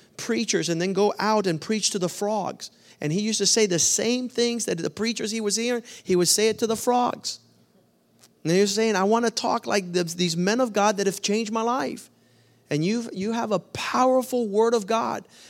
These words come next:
that convicts the heart of man as we continue to, to move in a world-changing cause. Real powerful. And all these men, listen what it says in First Chronicles twelve, uh,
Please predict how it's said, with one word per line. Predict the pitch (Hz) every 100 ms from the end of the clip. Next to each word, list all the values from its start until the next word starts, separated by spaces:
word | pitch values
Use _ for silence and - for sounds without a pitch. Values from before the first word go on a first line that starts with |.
| -
that | 180 180
convicts | 175 165 233 226
the | 180
heart | 170 - 247 240
of | 233
man | 220 240 226 165 170 _ _ -
as | 156
we | 170 180
continue | 175 147 196 220 240
to, | - 220 165 - - -
to | 165
move | 175 233 240
in | 190
a | 165
world-changing | 156 190 220 226 - 226 220 208 196
cause. | - 220 214 - - - _ _ _
Real | 160 247 269
powerful. | 226 208 190 143 - - - _ _ _ _ _ _ _ -
And | 160
all | 233 269
these | 269 233
men, | 226 247 208 165
listen | 220 254
what | 240
it | 208
says | - 220 208 147 - - - - -
in | 165
First | 220 226 220
Chronicles | 214 214 202 185
twelve, | - 208 214 165 - - _ _ _ _ _ _ _ _ _ _ - _
uh, | 147 151 -